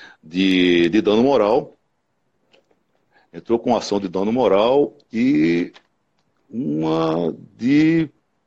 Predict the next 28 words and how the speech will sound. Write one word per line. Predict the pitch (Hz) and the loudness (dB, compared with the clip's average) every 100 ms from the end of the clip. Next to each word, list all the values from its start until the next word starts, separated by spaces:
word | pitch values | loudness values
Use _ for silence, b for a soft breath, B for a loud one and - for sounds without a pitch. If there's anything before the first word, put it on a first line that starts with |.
| _ _ _ - | _ _ _ -2
perdas | 135 143 113 | 0 2 0
e | 107 | 0
danos, | 98 120 87 71 | 2 2 0 -2
não, | 95 | -8
não, | 107 110 98 95 123 107 117 110 110 113 113 | -6 -6 -6 -6 -6 -4 -6 -6 -4 -2 -2
não, | 110 110 | 0 -2
não, | 110 110 107 | 0 0 0
não, | 107 104 101 92 - _ B B B B B _ | -2 -2 -2 -4 -8 _ B B B B B _
não, | 85 87 90 92 92 90 101 | -8 -4 -2 0 0 -2 -2
uma | 127 | -2
representação | 139 147 147 143 - 143 | -2 0 0 0 0 0
criminal, | 147 135 80 67 | 0 0 0 -2
perdão, | - 90 80 - _ - | -2 -2 -2 -6 _ -6
uma | 104 | -2
representação | - 113 123 117 - | 0 0 0 -2 -2
criminal | 113 120 127 110 127 165 | -2 0 0 0 0 2
e | 151 | 2
uma, | 156 156 151 | 2 0 0
uma | 113 131 | 0 0
ação | 110 127 | 0 -2
de | 117 | 0
dano | 120 135 | 0 0
moral. | 113 71 - B B B B | -2 -4 -10 B B B B
A | 185 | -2
representação | 208 202 160 156 123 123 | 0 0 0 2 0 0
criminal, | 113 123 123 113 131 151 165 | 0 2 2 2 2 2 2
ela | 151 | 0
terminou, | 147 135 131 120 127 147 156 156 160 | 0 0 2 2 4 4 4 2 -2